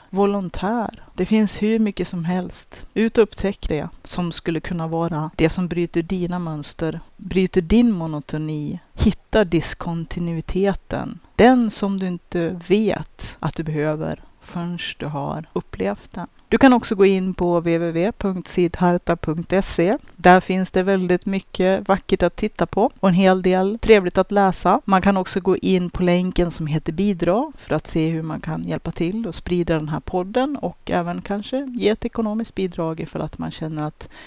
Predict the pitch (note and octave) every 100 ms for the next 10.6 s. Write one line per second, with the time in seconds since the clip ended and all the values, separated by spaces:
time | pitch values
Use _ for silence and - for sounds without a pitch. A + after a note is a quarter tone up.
0 | - - D#3+ D#3+ - - E3 D#3 D#3 D#3
1 | D#3 D#3 - - D#3+ C#3 B2+ - - -
2 | F#3+ - G3+ G3 G3 F#3+ - F#3 - F#3+
3 | F#3+ - F#3 F3+ F3 F3 E3+ E3+ D#3+ D#3+
4 | - - F3 D#3+ - A#3 - - - -
5 | - - E3+ F3 F3 E3 D#3+ D#3 _ -
6 | F3 E3 E3+ - E3 - E3+ D#3+ D#3 D#3+
7 | D#3+ D#3 E3 D3+ F3 E3 D#3 D#3+ E3+ E3
8 | G3 - E3+ E3 - D#3+ D#3 E3+ - B3
9 | - F#3 - F3 E3 E3 D#3+ F3 D#3 D#3
10 | D#3+ D#3+ G3 - A#3